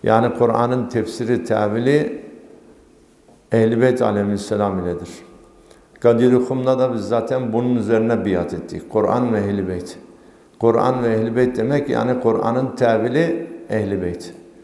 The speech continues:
Kur'an'ın tefsiri Ehl-i Beyt. İmam Ebu Cafer Muhammed Bakır Aleyhisselam'dan rivayet edilmiş, Cabir rivayet ediyor. "İnsanlardan yalan söyleyen birinden başka hiç kimse Allah'ın indirdiği şekliyle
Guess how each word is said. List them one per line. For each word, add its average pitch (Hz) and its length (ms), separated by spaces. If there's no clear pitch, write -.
Kur'an'ın 117 540
tefsiri 131 720
Ehl-i 98 300
Beyt. 87 280
İmam 143 500
Ebu 127 300
Cafer 117 460
Muhammed 110 640
Bakır 113 320
Aleyhisselam'dan 104 720
rivayet 110 400
edilmiş, 107 520
Cabir 110 420
rivayet 101 440
ediyor. 113 260
"İnsanlardan 139 760
yalan 135 420
söyleyen 110 540
birinden 113 460
başka 110 400
hiç - 180
kimse 127 600
Allah'ın 123 640
indirdiği 120 600
şekliyle 98 920